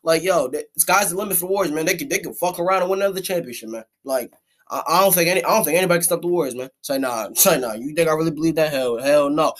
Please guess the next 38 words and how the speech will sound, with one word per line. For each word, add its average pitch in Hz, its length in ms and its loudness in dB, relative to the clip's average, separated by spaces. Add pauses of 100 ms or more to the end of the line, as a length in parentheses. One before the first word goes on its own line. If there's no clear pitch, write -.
(120)
But 185 160 4
I'm 190 60 -2
just 170 160 4
saying, 190 240 2
like, 147 320 0 (340)
you 156 120 2
know, 131 300 0 (920)
they're 170 200 2
just, 175 200 2
they're 185 160 4
always 208 300 6
just 170 240 -2
gonna 190 160 -2
be 185 160 -4
in 180 80 0
that 160 160 -2
championship 170 400 -8
picture, 170 240 -6
man. 131 220 -8
And 143 80 -6
I 151 120 -2
think 175 400 -2 (200)
when 160 200 2
all 170 240 6
of 190 80 -2
them 180 120 -2
fully 180 260 -2
healthy, 180 340 0
I 151 100 -2
think 170 140 -8
they're 170 80 -6
gonna 160 140 -8
easily 165 320 -4
gonna 156 220 -2
get 147 120 -8
the 143 80 -14
first 139 280 -4
seed, 113 180 -10